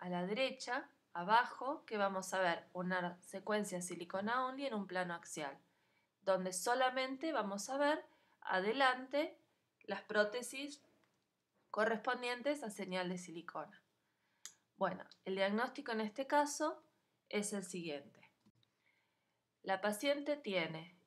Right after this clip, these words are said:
implantes de silicona retroglandulares, señalados con el asterisco rosado,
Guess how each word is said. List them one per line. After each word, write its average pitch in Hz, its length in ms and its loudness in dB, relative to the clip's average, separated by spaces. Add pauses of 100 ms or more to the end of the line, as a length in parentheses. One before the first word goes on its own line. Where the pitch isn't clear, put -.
(100)
implantes 202 640 0
de 185 100 -8
silicona 240 600 0
retroglandulares, 214 1300 -2
señalados 180 640 -2
con 180 160 -4
el 175 120 -4
asterisco 185 800 -6 (280)
rosado, 247 720 2